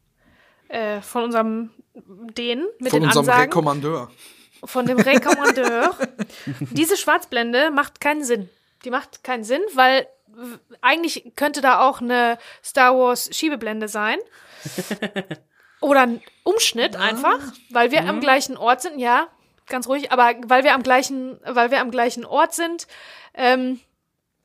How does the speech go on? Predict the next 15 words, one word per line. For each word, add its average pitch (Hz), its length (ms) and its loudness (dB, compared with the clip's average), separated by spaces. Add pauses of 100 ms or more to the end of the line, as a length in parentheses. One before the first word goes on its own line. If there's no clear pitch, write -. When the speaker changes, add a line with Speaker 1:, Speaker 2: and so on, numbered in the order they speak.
(480)
Speaker 1:
und, 269 460 0
ähm, 240 380 2
auch 247 180 2
die 240 140 -12
Zeit 269 320 2
nicht 330 180 -8
vergeht 320 440 -2
bis 277 200 -6
zum 294 120 -6
nächsten, 320 400 -4 (680)
die 294 80 0
ist 294 120 -4
nur 339 120 0
dafür 339 240 2
da, 247 260 2